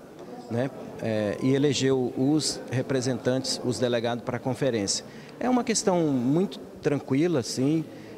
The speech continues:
é, até porque também a gente tem que entender que cada município tem uma realidade, uma, as suas questões, né?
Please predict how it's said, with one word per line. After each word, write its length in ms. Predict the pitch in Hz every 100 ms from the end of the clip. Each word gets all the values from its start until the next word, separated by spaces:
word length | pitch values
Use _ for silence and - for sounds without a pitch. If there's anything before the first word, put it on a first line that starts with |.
| -
é, 340 | 113 110 104 101
até 180 | - 147
porque 300 | 160 - 143
também 600 | 131 117 135 160 117 92 -
a 100 | 107
gente 260 | 110 139 -
tem 140 | 143
que 100 | 151
entender 340 | 156 165 156
que 80 | 165
cada 200 | - 214
município 440 | 208 208 196 214 -
tem 100 | 180
uma 140 | 170
realidade, 680 | 156 151 135 135 160 160 135
uma, 440 | 131 127 117 110 - - - - 117 -
as 200 | 107 101
suas 240 | 147 135
questões, 600 | - 117 - 135 156 156
né? 180 | 127 139